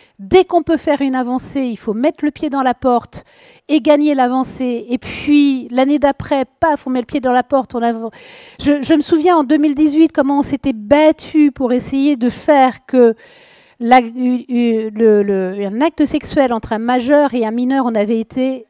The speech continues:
sobre, hein. On avait dit treize ans, parce qu'on se disait quand même, on est au Sénat, la probabilité pour que ça passe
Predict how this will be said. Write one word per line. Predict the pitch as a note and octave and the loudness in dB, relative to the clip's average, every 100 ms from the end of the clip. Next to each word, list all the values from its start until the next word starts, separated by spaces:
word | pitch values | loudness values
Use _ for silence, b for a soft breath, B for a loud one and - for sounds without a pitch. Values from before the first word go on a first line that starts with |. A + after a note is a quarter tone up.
| _ | _
sobre, | - - D4 A3+ G#3 | -10 2 2 2 -2
hein. | G#3 B3+ - | -10 -14 -14
On | G3+ | -6
avait | G#3+ G#3+ A3 | -4 -2 -4
dit | A3+ | -8
treize | - C4 B3+ C4 | -4 -2 0 0
ans, | C#4+ F#4+ b b b b | -2 -4 b b b b
parce | A3 - | -4 -2
qu'on | B3 | -4
se | G#3+ | -4
disait | A#3 C#4 D4 | -4 -2 0
quand | B3 | 0
même, | C#4 D#4 | 2 2
on | A#3 | 0
est | A3+ | -2
au | A3 | -4
Sénat, | - B3 B3+ D4 - b b b b | -4 -4 -2 -4 -8 b b b b
la | A#3+ | -6
probabilité | - A3+ B3 D4 D4+ D4+ | -2 2 4 6 4 0
pour | B3 B3 | -6 -6
que | - | -4
ça | C4 | -2
passe | C4+ C#4+ D#4 - | 0 0 -2 -12